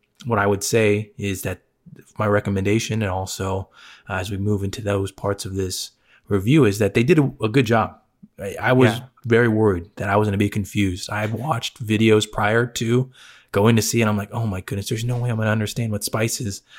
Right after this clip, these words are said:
Speaker 1: I'm not, there's no way that I'm gonna understand, like, all these different houses." I'm a big fan of
Speaker 2: Yeah.
Speaker 1: Game of Thrones. I'm like, "Oh my goodness."
Speaker 2: Like,
Speaker 1: I
Speaker 2: I gotta say, for anybody who hasn't seen it yet, um, it's, it's even, it's clear. It's not confusing really at all once you get in the movie.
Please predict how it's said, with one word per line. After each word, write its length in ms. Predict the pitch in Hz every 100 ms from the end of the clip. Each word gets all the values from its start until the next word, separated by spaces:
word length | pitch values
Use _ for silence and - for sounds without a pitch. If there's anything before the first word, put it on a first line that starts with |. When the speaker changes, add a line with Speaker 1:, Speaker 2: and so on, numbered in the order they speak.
| - -
Speaker 1:
I'm 120 | 104
not, 220 | 113 117
there's 140 | 117 131
no 160 | 127
way 180 | 127 131
that 120 | 127
I'm 100 | 131
gonna 120 | 139
understand, 400 | 135 117 - 117
like, 140 | 117 113
all 160 | 123
these 160 | 127 120
different 280 | 120 - 107
houses." 420 | 123 131 110 101 - - -
I'm 100 | 113
a 40 | 104
big 180 | 117
fan 160 | 131 117
of 40 | 107
Speaker 2:
Yeah. 40 |
Speaker 1:
Game 160 | 120 117
of 80 |
Thrones. 260 | 113 135 131
I'm 100 | 107
like, 160 | 113 131
"Oh 100 | 151
my 160 | 113
goodness." 560 | 120 190 165 120 110 - _ - - - - -
Speaker 2:
Like, 120 | 127
Speaker 1:
I 80 | 147
Speaker 2:
I 20 |
gotta 180 | 156 139
say, 340 | 147 127 117
for 300 | - 120 113 113
anybody 360 | 131 123 117 110
who 60 | 113
hasn't 260 | 110 113
seen 120 | 120 110
it 60 |
yet, 280 | 110 104 - _ _ _ _ _
um, 520 | 113 104 98 98 110 _ _ -
it's, 240 | 135 - 135 -
it's 280 | 131 120 -
even, 520 | 139 131 123 113 110 _ _ _ _ _ -
it's 220 | 131 - 131 - -
clear. 340 | 151 113 98 - _
It's 240 | 117 120 -
not 200 | 127 123
confusing 420 | 123 120 110 110
really 240 | 110 107
at 100 | 104
all 120 | 104 104
once 180 | 101 107
you 60 |
get 100 | 101
in 80 | 104
the 60 | 101
movie. 400 | 104 104 107